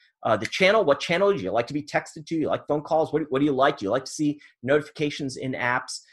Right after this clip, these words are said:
And, and then also frequency. How often do you want to be, uh, connecting? You gotta personalize all of that if you're gonna drive,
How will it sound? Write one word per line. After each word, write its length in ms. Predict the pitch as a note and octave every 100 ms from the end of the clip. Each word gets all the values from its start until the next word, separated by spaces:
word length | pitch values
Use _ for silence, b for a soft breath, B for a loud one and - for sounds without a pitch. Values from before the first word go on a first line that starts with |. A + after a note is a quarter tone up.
| b
And, 160 | C#3 D3+
and 120 | F3
then 120 | F#3+
also 240 | G3 G3 G3+
frequency. 480 | - C4 D3+ - F#2+
How 260 | D#3+ E3+
often 380 | E3 F#3 - G#2+
do 100 | G2
you 120 | A2+
want 260 | A2+ A#2+ A#2+
to 100 | -
be, 340 | A2+ A#2 A2 A2+ b b A#2
uh, 100 | A2+
connecting? 520 | - A2+ A#2 - - _
You 100 | A2+
gotta 220 | D#3+ G#3 -
personalize 340 | A3+ G3 A2+ -
all 240 | G3 A#3
of 120 | B2
that 220 | F#2 F#2 -
if 100 | A2+
you're 80 | A#2+
gonna 160 | G#2 F#2+
drive, 460 | F2 F2 E2 D#2+